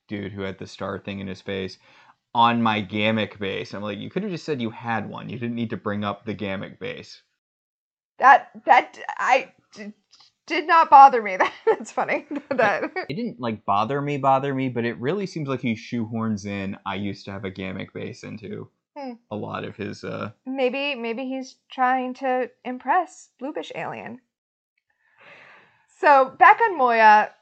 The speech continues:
Speaker 2: Pilot reports that there's some sort of weird thing happening with her where her metal is deteriorating and they need it fixed, like, right now.
Speaker 1: "X is wrong with the ship.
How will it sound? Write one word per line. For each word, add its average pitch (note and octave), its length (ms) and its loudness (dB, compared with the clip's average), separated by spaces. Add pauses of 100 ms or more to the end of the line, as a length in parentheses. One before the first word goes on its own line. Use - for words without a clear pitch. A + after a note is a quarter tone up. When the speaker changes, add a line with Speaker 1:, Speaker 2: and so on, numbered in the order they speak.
Speaker 2:
Pilot C#4+ 300 6
reports A#3+ 500 0
that G#3+ 160 -14
there's B3+ 220 0
some C4+ 300 2
sort C4 300 2
of B3+ 140 -2
weird G#3+ 500 0
thing A3 280 -4
happening G#3 460 -4
with G3+ 120 -8
her G#3 240 -2
where G3 300 0
her A#3 140 -8
metal G#3 280 2
is G3+ 160 -2
deteriorating F#3 840 0
and F3+ 320 -8
they F#3 120 0
need F#3 220 -8
it - 220 -6
fixed, - 400 -6
like, E3+ 280 -4
right F#3 320 0
now. D#3 340 -4 (160)
Speaker 1:
"X G3+ 300 0
is A2 160 -4
wrong A#2 220 0
with B2 140 -6
the C3 80 -6
ship. - 380 -2